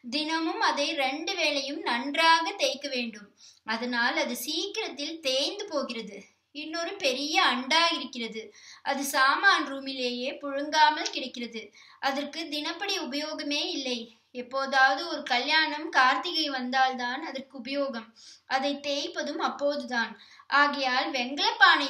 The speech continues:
தேய்கிற மாதிரி இந்த அண்டா தேயுமா? வெண்கலப்பானை போன வருஷம்தான் வாங்கியிருக்கலாம், ஆனாலும்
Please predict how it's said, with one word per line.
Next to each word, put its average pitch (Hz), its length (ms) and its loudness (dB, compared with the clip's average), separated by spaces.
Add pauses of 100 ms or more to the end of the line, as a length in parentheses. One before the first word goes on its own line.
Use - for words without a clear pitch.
தேய்கிற 330 540 0
மாதிரி 254 420 -2
இந்த 285 320 -2
அண்டா 285 400 2
தேயுமா? 330 480 -2 (480)
வெண்கலப்பானை 262 760 0
போன 285 340 -6
வருஷம்தான் 339 640 2
வாங்கியிருக்கலாம், 285 720 0 (340)
ஆனாலும் 254 520 0